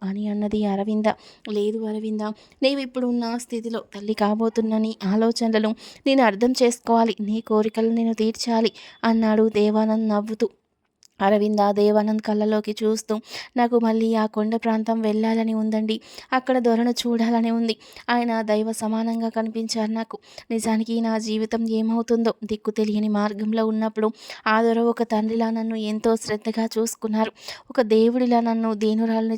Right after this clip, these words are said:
చూసినట్లు కాకుండా ఒక బిడ్డను చూసినట్లు చూశారు. ఎందుకో పదే పదే ఆ విషయాలు గుర్తొస్తున్నాయి. ఆయనను చూడాలి అనిపిస్తుంది. అది తప్పో ఒప్పో నాకు తెలియదు తండ్రి. తండ్రి అంటే ఎంతో ప్రేమగా ఉండే నేను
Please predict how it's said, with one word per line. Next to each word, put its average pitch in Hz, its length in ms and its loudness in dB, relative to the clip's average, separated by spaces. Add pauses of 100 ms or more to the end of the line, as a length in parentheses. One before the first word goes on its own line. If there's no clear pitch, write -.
చూసినట్లు 220 400 -2
కాకుండా 233 580 -4 (340)
ఒక 269 160 4
బిడ్డను 233 500 0
చూసినట్లు 226 500 -2
చూశారు. 220 340 0 (140)
ఎందుకో 214 400 -2 (360)
పదే 220 240 2
పదే 220 280 -2
ఆ 220 120 0
విషయాలు 220 420 -4
గుర్తొస్తున్నాయి. 220 840 -4 (260)
ఆయనను 214 320 -10 (140)
చూడాలి 220 460 -8
అనిపిస్తుంది. 220 600 -8 (380)
అది 220 280 2
తప్పో 214 500 -2
ఒప్పో 220 460 0
నాకు 226 300 -4
తెలియదు 220 400 2 (180)
తండ్రి. 208 260 -6 (920)
తండ్రి 220 340 4
అంటే 220 300 2
ఎంతో 220 340 2
ప్రేమగా 220 480 2
ఉండే 220 300 2
నేను 226 340 2